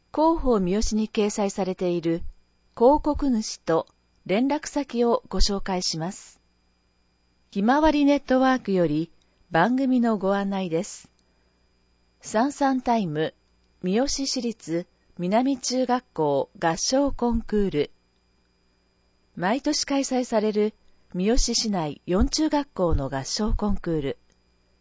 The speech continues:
トップを飾るのは南中学校です。生徒たちが披露した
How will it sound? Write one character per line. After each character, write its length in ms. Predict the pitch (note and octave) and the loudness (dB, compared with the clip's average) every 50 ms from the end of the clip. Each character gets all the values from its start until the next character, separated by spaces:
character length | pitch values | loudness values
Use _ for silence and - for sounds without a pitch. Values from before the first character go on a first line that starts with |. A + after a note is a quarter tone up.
| _ _ _ _ _ _ _ _ _ _ _ | _ _ _ _ _ _ _ _ _ _ _
ト 120 | - A3 A3+ | -4 -4 -4
ッ 20 | |
プ 180 | - - - F#3 | -2 0 2 2
を 80 | F3+ E3+ | 2 2
飾 280 | - F#3+ F#3 - G3+ | 0 -2 -2 -2 -2
る 100 | G3 G#3+ | 0 0
の 140 | F#3+ F3 D#3+ | -2 -2 0
は 200 | D#3 D#3 D#3+ F3 _ _ _ _ _ _ _ _ _ _ | 0 -2 -2 -4 _ _ _ _ _ _ _ _ _ _
南 400 | F3 F3 F#3 A3+ B3+ C#4 - - | -2 0 2 2 2 2 0 -4
中 240 | - - - B3 A#3+ | -4 -4 -4 -2 -2
学 200 | - A#3+ A#3+ - | -2 -4 -4 -6
校 200 | - - E3 D3+ | -6 -4 -2 -2
で 120 | C3+ D3 D#3+ | -2 -2 -6
す。 300 | - - - - - _ _ _ _ _ _ _ _ _ _ _ _ | -10 -14 -18 -20 -20 _ _ _ _ _ _ _ _ _ _ _ _
生 300 | - - - C#4+ D#4+ E4 | -6 -2 0 2 2 2
徒 140 | D#4 C#4 B3 | 0 -2 -2
た 120 | - A3 G#3+ | -2 -4 -4
ち 140 | - G3+ | -2 -2
が 100 | E3 E3+ | -2 -2
披 200 | E3 - A#3 B3 | -2 -2 -2 0
露 180 | - A#3 G#3 F#3+ | 0 0 0 -2
し 140 | - - - | -4 -6 -6
た 260 | - D3+ C#3 - | -4 -4 -4 -4